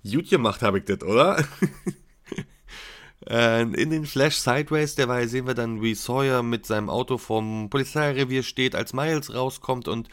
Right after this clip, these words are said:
er holt ihn in sein Auto und zeigt ihm den Sawyer-Ordner und öffnet sich ihm gegenüber endlich und sagt ihm auch, "Ja,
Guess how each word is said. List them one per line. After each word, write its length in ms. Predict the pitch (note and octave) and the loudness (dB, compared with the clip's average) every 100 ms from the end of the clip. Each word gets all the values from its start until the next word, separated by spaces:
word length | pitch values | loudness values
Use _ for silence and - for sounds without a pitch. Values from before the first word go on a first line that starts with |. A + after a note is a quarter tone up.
| - - - | -18 -14 -6
er 120 | G#2 | 2
holt 220 | B2 A#2 | 2 2
ihn 100 | G2 | -4
in 100 | G#2+ | -2
sein 160 | G#2 G#2 | -2 -2
Auto 300 | A#2+ C3+ A#2+ | -2 -2 -4
und 100 | G#2+ | -2
zeigt 300 | A#2 A#2 - | 0 0 -2
ihm 120 | G#2+ | -4
den 140 | A2+ | -4
Sawyer-Ordner 680 | G#2 A2+ A2+ A2 F2+ A2 G#2+ | -2 0 0 0 0 -2 -4
und 100 | G2+ | -4
öffnet 320 | G2 A2+ B2+ - | -4 -4 -6 -10
sich 200 | - - | -10 -8
ihm 180 | A#2+ | -4
gegenüber 480 | A2+ A2+ A#2 G#2 A#2 | -2 -2 -2 0 0
endlich 400 | G2+ A2+ A#2 A2+ | 0 -4 -4 -4
und 100 | A2 | -4
sagt 240 | G#2 G2+ A#2+ | -4 -4 -4
ihm 140 | G#2 | -6
auch, 200 | G#2 - | -6 -6
"Ja, 220 | G2 A2 | -6 -6